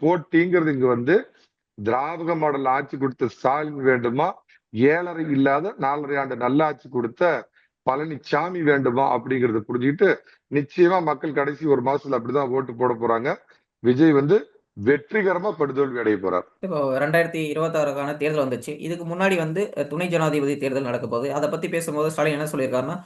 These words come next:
Speaker 2: "தமிழர் என்ற முகமூடி போட்டுக்கிட்டு இங்க வந்து தமிழர்களை ஏமாத்த பாஜக வருது" அப்படின்னு பேசியிருக்காரு.
Speaker 1: ஏண்டா, காலகாலமா தமிழனை வச்சு வயிற்று பிளப்பும் அரசியல் பிளப்பும், "தமிழா இன உணர்வுகள், தமிழா சோற்றால் அடித்த பிண்டமே,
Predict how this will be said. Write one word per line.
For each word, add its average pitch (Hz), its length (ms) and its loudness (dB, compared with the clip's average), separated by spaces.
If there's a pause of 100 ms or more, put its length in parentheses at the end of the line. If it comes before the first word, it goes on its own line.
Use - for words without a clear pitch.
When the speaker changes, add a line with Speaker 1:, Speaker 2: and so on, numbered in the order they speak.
(240)
Speaker 2:
"தமிழர் 190 420 4
என்ற 175 220 -2
முகமூடி 165 380 -4
போட்டுக்கிட்டு 160 640 -4
இங்க 151 200 -4
வந்து 147 160 -2
தமிழர்களை 143 880 0
ஏமாத்த 156 280 -2
பாஜக 143 360 0
வருது" 123 280 -2
அப்படின்னு 127 280 -6
பேசியிருக்காரு. 110 600 -8
Speaker 1:
ஏண்டா, 127 380 -2
காலகாலமா 160 800 -2
தமிழனை 151 480 -2
வச்சு 135 320 0
வயிற்று 156 440 0
பிளப்பும் 139 400 -2
அரசியல் 147 480 -2
பிளப்பும், 139 380 -2 (360)
"தமிழா 143 500 0
இன 139 200 -2
உணர்வுகள், 135 580 2
தமிழா 143 260 -4 (100)
சோற்றால் 147 360 -2
அடித்த 135 260 -6
பிண்டமே, 131 460 0